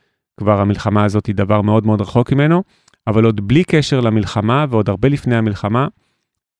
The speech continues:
כבר המון המון שנים הבנתי את הכוח של אופטימיות וחיוביות.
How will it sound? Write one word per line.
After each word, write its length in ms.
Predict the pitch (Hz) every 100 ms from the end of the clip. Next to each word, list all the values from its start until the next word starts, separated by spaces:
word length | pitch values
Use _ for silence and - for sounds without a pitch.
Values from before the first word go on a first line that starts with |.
| _ -
כבר 200 | 113 101
המון 280 | 101 139 165
המון 200 | 143 139
שנים 400 | - 113 139 -
הבנתי 580 | 107 113 120 - 175 214 _ _ _ _ -
את 100 | -
הכוח 540 | - 139 156 170 - -
של 200 | - 98
אופטימיות 480 | - 139 139 151 -
וחיוביות. 640 | 107 110 101 104 98 -